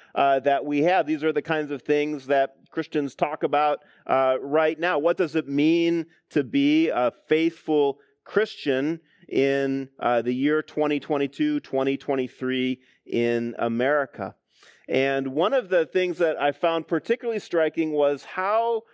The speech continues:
much like twenty-first century Columbus, Ohio, first century Thessalonica was. It was the capital for its region,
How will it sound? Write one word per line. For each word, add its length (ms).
much 540
like 440
twenty-first 760
century 360
Columbus, 400
Ohio, 540
first 420
century 500
Thessalonica 880
was. 680
It 100
was 160
the 100
capital 480
for 180
its 160
region, 560